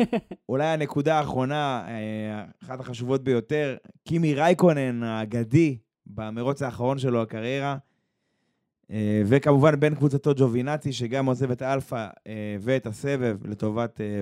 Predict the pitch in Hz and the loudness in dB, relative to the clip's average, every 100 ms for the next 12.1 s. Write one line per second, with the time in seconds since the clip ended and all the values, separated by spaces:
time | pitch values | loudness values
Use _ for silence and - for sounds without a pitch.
0 | - 120 117 104 101 135 196 226 _ _ | -2 0 2 0 0 -2 -2 -4 _ _
1 | _ _ _ _ _ _ _ _ _ _ | _ _ _ _ _ _ _ _ _ _
2 | _ _ _ _ _ _ - 107 120 123 | _ _ _ _ _ _ -10 -2 0 2
3 | 123 123 120 185 190 - 135 147 175 185 | 2 0 2 2 0 -2 -2 0 0 0
4 | 180 180 180 175 190 190 190 - 170 180 | -2 0 0 -2 -2 0 2 2 2 2
5 | 202 190 175 - 131 143 190 - 202 175 | 0 0 -2 -4 -4 0 0 4 4 6
6 | 196 220 - _ _ _ _ - 147 170 | 2 0 -4 _ _ _ _ -8 -4 -2
7 | 170 160 151 143 147 151 165 147 156 160 | 0 0 0 0 -2 -2 -4 -2 -2 -2
8 | 147 151 160 170 165 - 143 131 - 160 | -2 0 2 0 -2 -6 -6 -6 -4 -4
9 | 165 151 147 160 156 156 147 147 147 143 | -4 -4 -4 -2 -2 -2 2 4 4 2
10 | - 131 123 - 160 156 151 151 151 143 | -2 -2 -2 0 -2 0 -2 0 0 0
11 | 123 - 151 143 139 151 151 160 147 185 | -4 0 0 0 -4 -2 -2 -2 2 2
12 | 190 | 2